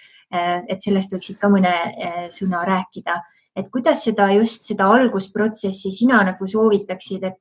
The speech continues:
äh, mõned inimesed hüppavad kohe pea ees sisse, osad on, äh,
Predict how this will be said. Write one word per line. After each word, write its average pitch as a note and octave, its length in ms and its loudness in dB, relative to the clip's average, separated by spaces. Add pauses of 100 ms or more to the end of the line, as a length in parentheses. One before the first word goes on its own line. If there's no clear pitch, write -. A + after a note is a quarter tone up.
äh, F3+ 180 0 (400)
mõned B3 260 6
inimesed G3 540 2 (140)
hüppavad G3+ 520 -2
kohe C4+ 260 4
pea A3 340 6
ees G3+ 240 2
sisse, F#3+ 580 0 (400)
osad G3+ 360 2
on, F#3 280 2
äh, F3+ 260 0